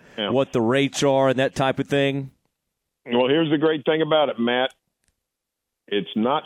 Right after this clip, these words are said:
Speaker 1: subscription-based. It's free to, oh, it's free to all.
Speaker 2: Oh,
Speaker 1: Um,
Speaker 2: wow.
Speaker 1: Yeah, so that's
Speaker 2: Okay.
Speaker 1: the key is,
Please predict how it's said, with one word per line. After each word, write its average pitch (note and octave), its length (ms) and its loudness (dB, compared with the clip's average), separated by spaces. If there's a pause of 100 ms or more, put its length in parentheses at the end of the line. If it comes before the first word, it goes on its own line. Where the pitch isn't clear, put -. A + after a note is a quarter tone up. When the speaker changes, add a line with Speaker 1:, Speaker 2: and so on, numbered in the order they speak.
Speaker 1:
subscription-based. G#2+ 1080 -2
It's - 360 -14
free D3+ 260 4
to, D3 100 2
oh, G#2+ 340 0
it's G#2 160 -4 (100)
free C#3 220 0
to C#3 80 0
all. F#2 380 0 (600)
Speaker 2:
Oh, F#2+ 200 -2
Speaker 1:
Um, F2 40 -4
Speaker 2:
wow. F2+ 540 -4 (480)
Speaker 1:
Yeah, A#2 440 2 (160)
so A2+ 120 2
that's C#3 300 0
Speaker 2:
Okay. A#2+ 260 0
Speaker 1:
the D2+ 60 -6
key C3 540 0 (360)
is, A2+ 260 0